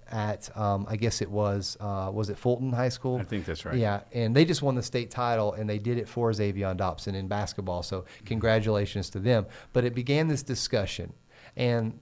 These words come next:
Speaker 1: you know, we wanted very much to help people to figure out what is available in this area. So part of that is we had, um, a couple of people. What was the name of the people that we had just a couple of weeks ago?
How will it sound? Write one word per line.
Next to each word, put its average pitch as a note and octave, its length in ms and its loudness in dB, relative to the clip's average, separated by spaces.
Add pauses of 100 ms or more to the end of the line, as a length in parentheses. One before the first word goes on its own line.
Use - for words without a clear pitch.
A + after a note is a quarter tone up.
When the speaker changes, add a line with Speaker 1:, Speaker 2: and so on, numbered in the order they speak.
(120)
Speaker 1:
you B2+ 100 -2
know, A2+ 120 2
we A#2+ 420 -2 (260)
wanted B2+ 460 4
very A#2 240 2
much A2+ 400 0
to A2 140 -4
help B2 340 -2
people A2 320 -4
to G#2 380 -4 (220)
figure D#3 300 2
out B2 180 4
what D#3 180 8
is G#3 160 4
available A2 460 2
in G2 120 -2
this F#2+ 160 -2
area. F2 400 -2 (220)
So B2 680 6 (180)
part G3 280 6
of F3 140 0
that G2+ 380 -2
is B2 380 2 (220)
we C3+ 160 4
had, A#2 480 2 (100)
um, A2+ 320 2
a B2+ 80 -2
couple C#3 260 4
of B2+ 100 2
people. A#2+ 340 2
What C#3+ 240 4
was D3 160 2
the C3+ 100 2
name B2+ 220 2
of A#2 180 2
the A#2+ 100 -2
people A#2+ 380 0
that G#2+ 120 2
we A2+ 120 0
had G#2+ 220 0
just G#2+ 180 -6
a A2 40 -6
couple A2 240 -4
of G#2 60 -4
weeks G#2+ 240 -4
ago? G#2+ 340 0